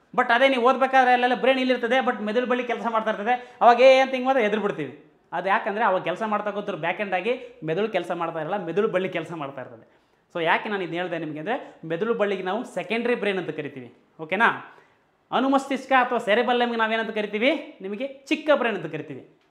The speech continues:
Which is the smallest brain ಅಂತಂದ್ರೆ ನಿಮಗೆ ಚಿಕ್ಕ brain ಮೆದು-, ಇದು ಅನುಮಸ್ತಿಷ್ಕ. ಎಸ್, ಹಾಗಾದ್ರೆ ನಾವು ಇಲ್ಲಿ ಬರೋಣ. ಈಗ cerebrospinal fluid ಅಂತ ಕರಿತೀವಿ. ನೋಡಿ, ಸಿ ಎಸ್ F,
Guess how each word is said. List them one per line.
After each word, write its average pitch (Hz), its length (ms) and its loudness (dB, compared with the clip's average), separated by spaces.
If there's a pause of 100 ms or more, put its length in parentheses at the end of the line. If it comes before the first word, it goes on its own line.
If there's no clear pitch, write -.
Which 233 160 -6
is 269 100 -2
the 269 120 0
smallest 233 440 2
brain 202 240 -2
ಅಂತಂದ್ರೆ 185 680 -2 (180)
ನಿಮಗೆ 175 240 -6
ಚಿಕ್ಕ 185 320 -10
brain 180 300 -4 (100)
ಮೆದು-, 160 260 -8
ಇದು 156 300 -6
ಅನುಮಸ್ತಿಷ್ಕ. 165 560 -6 (580)
ಎಸ್, 170 200 -6
ಹಾಗಾದ್ರೆ 185 260 -2
ನಾವು 196 120 0
ಇಲ್ಲಿ 220 140 4
ಬರೋಣ. 180 200 2 (420)
ಈಗ 202 140 2 (800)
cerebrospinal 247 1040 6
fluid 226 320 4
ಅಂತ 190 140 -2
ಕರಿತೀವಿ. 180 240 0
ನೋಡಿ, 254 520 0
ಸಿ 269 320 -4
ಎಸ್ 240 320 0
F, 185 220 -2